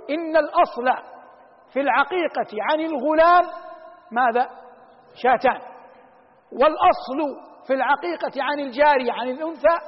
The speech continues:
شاة واحدة، بل قال بعض العلماء، وهذا يروى عن الحسن البصري أظنه، قال إنه لا يعق عن الجارية، لكن هذا غير مقبول.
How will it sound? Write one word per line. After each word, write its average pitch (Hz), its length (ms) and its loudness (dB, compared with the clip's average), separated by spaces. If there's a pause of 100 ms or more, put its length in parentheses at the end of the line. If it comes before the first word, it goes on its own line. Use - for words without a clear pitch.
(880)
شاة 277 360 2 (100)
واحدة، - 340 -14 (560)
بل 294 140 4 (140)
قال 381 160 4 (100)
بعض 214 200 -2 (100)
العلماء، 196 480 -4
وهذا 269 180 -2
يروى 190 260 -6
عن 170 120 -14
الحسن 180 320 -16
البصري 170 400 -16
أظنه، 208 380 -12 (480)
قال 294 200 6 (800)
إنه 294 240 2
لا 330 100 8 (120)
يعق - 240 0
عن 240 160 0
الجارية، 196 440 -6 (180)
لكن 247 200 -8
هذا 277 220 0 (520)
غير 359 180 2
مقبول. 233 540 -4